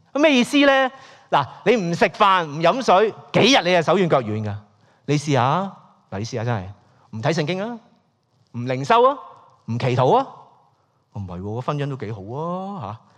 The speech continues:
身體都健壯喎，教會侍奉甚至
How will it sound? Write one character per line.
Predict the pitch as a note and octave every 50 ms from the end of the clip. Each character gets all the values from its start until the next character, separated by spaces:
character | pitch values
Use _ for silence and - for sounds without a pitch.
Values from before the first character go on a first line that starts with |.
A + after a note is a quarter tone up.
| _ _ _ _
身 | - G#3+ F#3+ F#3
體 | E3 C3
都 | C#3 F3
健 | E3 D3+ C#3+ C3
壯 | - D#3+ C3+ C3+ C#3+
喎， | C#3+ D3 D3 D3 D3 D3+ D3 D3 D3+ D3 C3+ B2+ A#2+ B2 - _ _ _ _ _ _ _ _ _ _ _ _ _ _ _ _
教 | - F#3 G#3+ G#3+
會 | G3+ G#3+ B3+ B3+
侍 | - G3+ G3 E3+
奉 | F#3 F3+
甚 | F3+ F#3+ E3+ E3+
至 | D#3+ F#3 F3